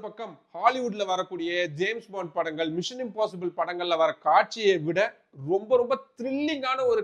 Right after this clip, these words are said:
காட்சியா இது இருந்திருக்கு. இதை சீக்கிரத்துல நாங்க திரைப்படமா பார்க்க விரும்புறோம் அப்படின்னு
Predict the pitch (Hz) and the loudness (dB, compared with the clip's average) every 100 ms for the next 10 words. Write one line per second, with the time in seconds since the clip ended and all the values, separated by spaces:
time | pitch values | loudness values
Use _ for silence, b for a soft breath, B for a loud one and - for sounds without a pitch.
0 | 208 180 180 196 202 185 165 170 180 170 | 0 -2 0 4 4 4 2 2 2 -2
1 | 143 170 151 b b b 185 180 170 262 | -2 -4 -4 b b b 0 0 0 -4
2 | 262 247 240 233 214 196 190 226 247 254 | 0 -2 0 -2 0 0 4 8 8 8
3 | 247 220 220 220 190 190 180 180 175 165 | 6 8 6 6 4 2 0 0 0 2
4 | 175 170 175 196 185 | 4 4 4 2 4